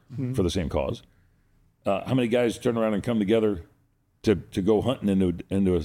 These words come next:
Speaker 2: a different state for a different species, a different method of take? We all, we all do that. Our,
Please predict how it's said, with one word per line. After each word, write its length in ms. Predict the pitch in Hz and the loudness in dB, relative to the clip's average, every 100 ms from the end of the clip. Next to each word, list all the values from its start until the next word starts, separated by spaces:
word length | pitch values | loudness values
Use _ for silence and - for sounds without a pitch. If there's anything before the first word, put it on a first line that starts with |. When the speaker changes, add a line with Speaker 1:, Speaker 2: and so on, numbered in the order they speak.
| - 90 | -4 -2
Speaker 2:
a 60 | |
different 320 | 87 92 92 | 0 0 -2
state 420 | - 143 147 - - | -2 -2 -2 -6 -14
for 160 | - 90 | 0 2
a 40 | 73 | 2
different 300 | 87 98 90 | 0 0 0
species, 460 | 131 151 - - - _ - | 0 0 -2 -10 -20 _ -4
a 40 | |
different 240 | 90 87 90 | -2 0 0
method 260 | 90 95 | 0 0
of 100 | 87 | 0
take? 240 | 127 147 - _ _ - | 0 -2 -4 _ _ 2
We 100 | 104 | 2
all, 160 | 104 - | 2 -2
we 100 | 107 104 | 0 0
all 80 | |
do 140 | 82 85 | 0 0
that. 340 | 120 147 - _ _ _ _ _ _ _ _ _ _ - | 0 0 -6 _ _ _ _ _ _ _ _ _ _ 0
Our, 340 | 160 208 - | 2 2 -4